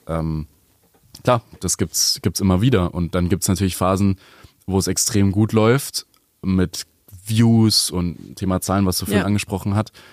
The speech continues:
Speaker 1: hast, ähm, Thema Views und Co.,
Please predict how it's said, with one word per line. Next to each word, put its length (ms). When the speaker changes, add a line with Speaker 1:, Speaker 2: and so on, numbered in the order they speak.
Speaker 1:
hast, 360
ähm, 300
Thema 280
Views 360
und 240
Co., 320